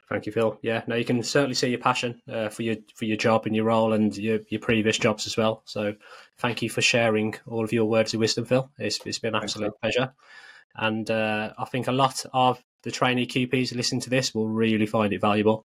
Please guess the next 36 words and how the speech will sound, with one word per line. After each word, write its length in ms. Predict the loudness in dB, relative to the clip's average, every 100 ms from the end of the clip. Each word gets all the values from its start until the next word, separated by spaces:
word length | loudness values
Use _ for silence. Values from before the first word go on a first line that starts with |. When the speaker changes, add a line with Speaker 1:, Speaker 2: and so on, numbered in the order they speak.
| _
Speaker 1:
of, 280 | -8 -8 -2
of 260 | -2 -2 0
what 200 | 0 4
you've, 260 | 2 0 -6 _ _
what 160 | -6 -4
you've 120 | -2
discussed 500 | -2 -2 0 0 0
and 100 | -2
shared 340 | 0 2 0 0
your 340 | 0 0 -4 -4
own 200 | -2 0
experience 680 | 0 2 2 2 -2 -4 -4
of, 280 | -4 -4 -4
uh, 140 | -6
the 100 | 0
Viva 260 | 0 0 -2
process, 460 | -4 -2 -4 -6 -8 _ _ -20 -20 -20 _
which, 360 | -4 -2 -2 -2
Speaker 2:
Thanks, 180 | -6 -8 -6
Phil. 80 |
Speaker 1:
as 60 | -2
you 180 | 0 2
Speaker 2:
I 40 |
really 80 | 0
Speaker 1:
say, 120 | -2
Speaker 2:
appreciate 200 | -8 -8
it. 60 | -10 -14 -8 -4
Speaker 1:
everyone 260 | -2 -2
has 120 | -4 -4
to 60 |
go 140 | -2 0
through. 200 | 0 0 _ _ _ _ _ _ _ _ _ _ -10
Speaker 2:
Thank 180 | -8 -2
you 80 |
very 120 | -2 -2
much. 340 | -6 -10